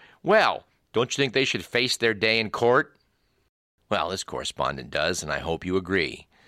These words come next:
And I hope the House will vote. I think the Senate vote was ninety-seven to one, which is <laughs> a little unusual. Anyway, we assume this is going to pass through both houses of Congress with flying colors and will become the law of the land, to which we say,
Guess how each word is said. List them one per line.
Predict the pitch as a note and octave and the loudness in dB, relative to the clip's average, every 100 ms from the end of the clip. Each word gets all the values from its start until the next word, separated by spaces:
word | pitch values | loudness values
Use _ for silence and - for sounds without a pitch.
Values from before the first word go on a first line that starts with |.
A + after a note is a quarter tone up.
| - - - | -20 -20 -6
And | F#2 | -2
I | G2+ | 0
hope | B2+ - _ _ _ - | 0 -2 _ _ _ -4
the | |
House | F#2 C#3+ F#2+ - - | 2 2 2 -2 -2
will | D#2+ E2+ - _ _ _ | -4 -4 -10 _ _ _
vote. | E2 F#2 G#2 F2+ | -4 0 2 0
I | D#2+ | -2
think | G#2+ | -4
the | F2 | -4
Senate | - A2 D#2 | -2 -2 -2
vote | F#2+ | -4
was | E2+ D#2+ | -4 -6
ninety-seven | D#2+ G2+ F#2+ F2 A2 F#2+ E2+ | -2 -2 -2 -2 0 0 -4
to | - | -4
one, | F#2 C3+ F#2+ G2 | 2 2 2 -2
which | D#2+ - | -2 -2
is | |
<laughs> | - | -2
a | |
little | C#3+ C3 | -2 -2
unusual. | F2+ F2 F2 G2 C#3+ - - - - - _ _ _ | -4 -6 -4 -2 -2 -2 -12 -18 -20 -20 _ _ _
Anyway, | - A2 F#2+ F#2 | -6 -2 0 0
we | G2 G#2 | 0 -2
assume | - B2+ | 0 -2
this | G#2+ | -4
is | F#2 | -6
going | G2+ G2 | -2 -2
to | F2+ | -2
pass | G#2+ F#2 F2+ - | -2 -2 -2 -4
through | F#2 | -4
both | F2 G2 G2 | 0 -2 0
houses | F2+ D#2+ D#2+ | -2 -2 -8
of | D#2 | -6
Congress | F2+ E2+ F2 | -4 -2 -6
with | - D2+ | -8 -10
flying | - F2 F#2 | -2 -2 -2
colors | - F#2+ F2+ E2+ | -2 0 0 -4
and | E2 | -6
will | |
become | D#2+ D#2+ F#2 F2 | -8 -6 -4 -4
the | E2+ | -2
law | E2 E2 | 0 2
of | D#2+ | 0
the | |
land, | D#2 D#2 D2 D2+ | -2 -4 -4 -6
to | E2 | -6
which | F#2 - | -6 -6
we | D#2+ D#2+ | -10 -10
say, | - D2 D2 C#2+ | -8 -6 -6 -8